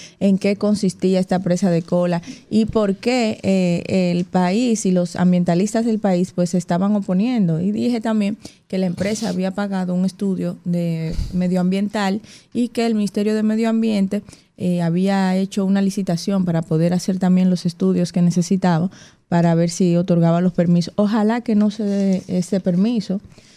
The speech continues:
Eh, a veces el desarrollo económico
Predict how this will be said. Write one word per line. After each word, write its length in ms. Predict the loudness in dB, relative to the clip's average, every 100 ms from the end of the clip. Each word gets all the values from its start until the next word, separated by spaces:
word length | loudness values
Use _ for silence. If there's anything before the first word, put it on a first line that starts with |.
| _ _ _
Eh, 480 | 0 2 4 4 2 0
a 160 | 2
veces 420 | 2 2 2 0 2
el 180 | 2 2
desarrollo 580 | 2 2 2 2 2
económico 840 | 2 0 2 2 2 2 2 2 0